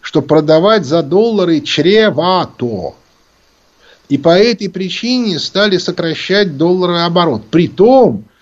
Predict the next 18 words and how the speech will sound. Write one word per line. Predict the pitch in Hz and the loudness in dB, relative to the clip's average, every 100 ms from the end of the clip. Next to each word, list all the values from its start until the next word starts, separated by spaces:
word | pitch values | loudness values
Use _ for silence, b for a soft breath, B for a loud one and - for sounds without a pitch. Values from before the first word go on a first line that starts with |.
| b | b
что | - - 143 | -14 -10 -8
Соединённые | 156 151 196 202 147 | -6 -4 -2 0 0
Штаты | 123 175 180 | 0 -2 0
Америки | 139 151 208 220 - | 0 0 0 -2 -2
дико | 107 180 185 | -4 -4 -2
давят | 139 156 151 110 104 | 0 2 2 0 -4
на | 117 | -6
все | - 151 | -6 -8
страны, | 127 - 156 196 160 | -8 -4 0 0 0
ну, | 110 123 | -2 -2
типа, | - - | -4 -6
давят | 107 131 151 107 98 | -2 2 2 0 -6
там | 104 95 | -8 -6
на | 98 | -8
какую-нибудь | - 107 117 104 | -8 -6 -6 -2
Малайзию | 113 120 143 151 104 110 | 0 2 2 2 0 0
или | 110 | 0
Индонезию. | 110 104 110 120 190 147 113 92 | 0 2 2 2 2 2 0 -2